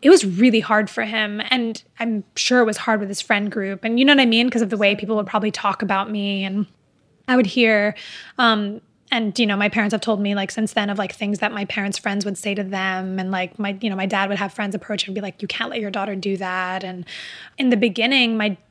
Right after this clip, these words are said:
dad wasn't crazy about it. I, um, I remember getting a national commercial for Nivea when I was first starting out as a dancer.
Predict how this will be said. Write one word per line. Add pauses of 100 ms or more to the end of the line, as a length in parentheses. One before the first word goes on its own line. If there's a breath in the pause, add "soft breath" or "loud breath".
(140)
dad
wasn't
crazy
about
it. (380)
I,
um,
I
remember
getting
a
national
commercial (840 loud breath)
for
Nivea (100)
when
I
was
first
starting
out
as
a
dancer.